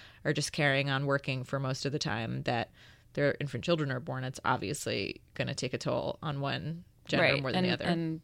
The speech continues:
Speaker 2: there are all sorts of effects that that has. So a lot of companies are giving men time off to hope to even that out. But this survey found that men are scared of taking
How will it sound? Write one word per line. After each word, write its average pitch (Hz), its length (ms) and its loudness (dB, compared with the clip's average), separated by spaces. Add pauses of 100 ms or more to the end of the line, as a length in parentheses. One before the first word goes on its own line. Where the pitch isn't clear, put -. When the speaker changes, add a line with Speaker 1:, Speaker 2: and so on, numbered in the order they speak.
Speaker 2:
there 190 100 4
are 170 60 6
all 196 180 8
sorts 170 400 2
of 160 160 2
effects - 520 -4
that - 180 -2
that 165 160 4
has. 302 260 6
So 175 180 6
a 165 60 6
lot 165 140 4
of 160 80 -4
companies 202 420 0
are 170 80 0
giving 165 320 2
men 165 220 4
time 180 240 2
off 254 260 6
to - 100 -4
hope 180 300 -2
to - 80 -4
even 156 200 0
that 156 140 2
out. 202 280 6 (480)
But 180 320 10 (100)
this 180 320 0
survey 233 640 6
found 175 300 6
that 165 160 2
men 170 400 4
are 160 200 2
scared 202 600 4
of 233 220 2
taking 180 580 2